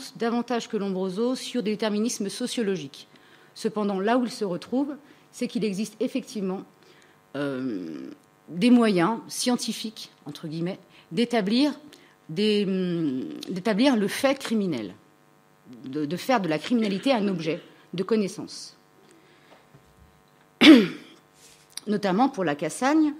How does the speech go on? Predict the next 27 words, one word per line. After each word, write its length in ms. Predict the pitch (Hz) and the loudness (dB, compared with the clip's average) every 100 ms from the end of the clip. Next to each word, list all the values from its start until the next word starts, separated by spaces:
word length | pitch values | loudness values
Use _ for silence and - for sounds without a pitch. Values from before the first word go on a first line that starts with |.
| - | -10
je 140 | - 170 | -10 -4
résume, 520 | 170 160 254 269 156 - - - - _ _ | -4 2 4 4 2 -10 -20 -20 -20 _ _
euh, 920 | 165 170 139 139 135 131 127 127 117 104 | -2 2 2 2 0 0 -2 -2 -4 -4
il 160 | 220 214 | 0 2
existe 500 | 233 208 247 - - - | 2 2 2 2 -4 -18
trois 300 | - - 269 | -14 0 2
couches 560 | 254 - 285 320 - - | 2 0 4 4 2 -6
socio-phrénologiques. 1400 | - - 285 - - 302 - - 247 240 226 170 165 - - - | -8 0 0 0 0 0 0 0 2 4 2 -2 -8 -14 -20 -8
Alors, 220 | 139 131 | -8 -6
euh, 60 | 135 127 - - | -10 -16 -20 -18
j'ai 160 | - | -10
pas 140 | 165 170 | -4 -4
le 60 | |
temps, 180 | 170 240 | 0 2
mais 180 | 247 175 - - | 2 2 -6 -10
la 120 | 160 180 | -6 -6
phrénologie, 680 | - 196 185 190 185 226 - 175 | -4 -4 -2 -2 -2 -4 -6 -14
il 80 | 165 | -14
faudrait 240 | - 170 | -10 -8
en 120 | 156 | -6
faire 200 | 160 196 | -6 -8
toute 200 | 180 - 180 | -10 -10 -8
une 100 | 170 | -8
histoire. 320 | - 226 247 480 - - - - - - _ _ - | -4 -4 -2 -4 -10 -14 -18 -18 -20 -20 _ _ -6
Mais 100 | 214 | -2
pour 200 | 208 226 | 0 2
résumer, 540 | 220 202 202 220 294 | 2 2 2 4 4